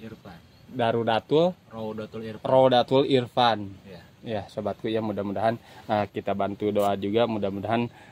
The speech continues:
Speaker 2: eh, pembangunan pesantren nanti di sini, eh, terlaksana ya, Kang ya.
Speaker 1: Amin, amin.
Speaker 2: Nah, ini Kang mau nanam apa ceritanya ini nih?
Speaker 1: Ini
Speaker 2: Ti-,
Speaker 1: apa ya?
Speaker 2: ti-,
Speaker 1: Oh,
Speaker 2: timun.
Speaker 1: oyong, oyong.
Speaker 2: Oh,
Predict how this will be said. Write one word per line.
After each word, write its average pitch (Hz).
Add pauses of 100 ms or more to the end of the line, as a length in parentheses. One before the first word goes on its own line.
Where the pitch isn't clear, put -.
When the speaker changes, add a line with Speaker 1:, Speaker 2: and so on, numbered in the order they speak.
(240)
Speaker 2:
eh, 113
pembangunan 113
pesantren 110
nanti 107
di 107
sini, 113 (680)
eh, 104 (360)
terlaksana 110
ya, 117
Kang 117
ya. 139
Speaker 1:
Amin, 127
amin. 120 (720)
Speaker 2:
Nah, 123
ini 139
Kang 247
mau 202
nanam 180
apa 143
ceritanya 131
ini 117
nih? 110 (540)
Speaker 1:
Ini 143
Speaker 2:
Ti-, 151 (160)
Speaker 1:
apa 151
ya? 92 (540)
Speaker 2:
ti-, 131
Speaker 1:
Oh, 135
Speaker 2:
timun. 156
Speaker 1:
oyong, 139 (260)
oyong. 131
Speaker 2:
Oh, 208